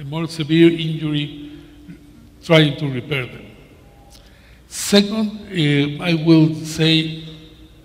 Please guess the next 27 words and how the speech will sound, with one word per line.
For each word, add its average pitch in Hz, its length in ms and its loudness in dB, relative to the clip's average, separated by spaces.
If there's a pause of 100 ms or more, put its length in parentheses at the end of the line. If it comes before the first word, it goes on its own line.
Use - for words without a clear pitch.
(360)
do 175 120 4
the 165 140 4
best 175 260 0 (120)
way 156 140 2
you 156 240 -4
can. - 460 -6 (280)
If 143 220 -12
you 170 80 -4
can 165 240 -6
do 160 120 -6
it 147 100 -2
laparoscopic, 143 960 -10
do 156 100 -10
it 156 140 -12
laparoscopic. 127 600 -20
You 156 120 -14
put 156 180 -14
the 143 100 -6
robot, 175 560 -6 (380)
but 143 300 -6
if 143 240 -12
you 190 140 0
in 185 80 -2
your 160 160 -4
conscience 175 640 -10 (380)
says, 165 480 -2 (280)
eh, 202 240 -12